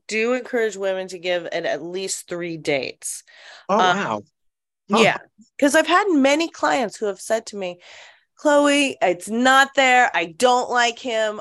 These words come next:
Speaker 1: I, d-, you know, we're just friends. I'm just gonna talk to him about this, this business idea I have. I already told him I'm not interested." And then what do you know?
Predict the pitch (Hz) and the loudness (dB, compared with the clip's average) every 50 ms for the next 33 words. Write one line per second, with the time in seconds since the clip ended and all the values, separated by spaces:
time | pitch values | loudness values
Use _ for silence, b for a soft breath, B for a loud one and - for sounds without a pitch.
0 | - - 170 185 180 180 170 165 185 233 233 208 226 226 - - 214 208 208 190 | -10 -8 -6 -6 -6 -8 -10 -6 -2 0 0 0 0 -2 -4 -6 -8 -8 -6 -4
1 | 180 170 170 170 - 185 196 202 185 - - - 233 226 247 247 - - - 240 | -4 -4 -6 -6 -6 -6 -6 -6 -6 -6 -4 0 0 0 0 0 -4 -8 -4 -2
2 | 226 226 226 220 220 - 180 185 185 185 214 233 - - 269 254 247 226 - 240 | 0 0 0 -2 -4 -8 -10 -10 -10 -10 -12 -12 -10 -8 -8 -6 -6 -6 -2 0
3 | 233 226 226 233 233 226 220 214 214 208 214 - - _ _ _ 180 175 202 185 | 0 0 -2 -4 -6 -4 -4 -4 -4 -6 -8 -10 -12 _ _ _ -8 -6 -6 -6
4 | - - 202 202 208 208 214 208 - 226 214 208 208 202 208 196 190 196 202 196 | -4 -2 -2 -2 -2 -2 -8 -6 -4 -2 -2 -2 -2 -4 -2 -2 -2 -2 -2 -2
5 | 190 185 180 180 175 175 B B B B B B B - - 175 180 - - 208 | -2 -2 -2 -4 -4 -8 B B B B B B B -6 -4 -4 -2 0 2 4
6 | 233 233 247 254 247 - - 240 214 208 208 202 202 196 - - 156 165 175 180 | 4 4 2 0 -4 -8 -6 -6 -6 -6 -6 -6 -8 -8 -8 -8 -8 -4 -2 0
7 | 185 185 190 - - 185 185 - 190 180 - - 185 170 165 156 156 - - 165 | 0 0 0 -2 -4 -6 -6 -8 -12 -14 -8 -4 -2 -2 0 -2 -2 -2 -4 -4
8 | 175 175 175 170 165 165 165 160 165 165 165 175 196 226 262 294 294 285 269 247 | -2 -2 0 0 0 -2 -4 -6 -4 -2 -2 -2 -2 -2 -4 -4 -2 0 0 0
9 | 226 220 214 214 214 220 | 0 0 -2 -4 -6 -10